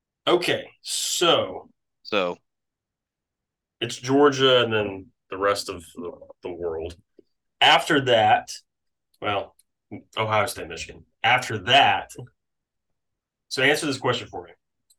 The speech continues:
Speaker 1: Does a
Speaker 2: Okay.
Speaker 1: one, which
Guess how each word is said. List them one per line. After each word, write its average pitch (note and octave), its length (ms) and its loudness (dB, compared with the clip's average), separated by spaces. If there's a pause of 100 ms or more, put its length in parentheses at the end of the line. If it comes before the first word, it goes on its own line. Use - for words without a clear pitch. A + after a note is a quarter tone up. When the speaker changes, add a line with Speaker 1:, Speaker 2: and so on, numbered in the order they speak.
(400)
Speaker 1:
Does B2 160 0
a A#2 100 2
Speaker 2:
Okay. G#2 100 -2
Speaker 1:
one, C#3+ 360 2 (1400)
which - 540 0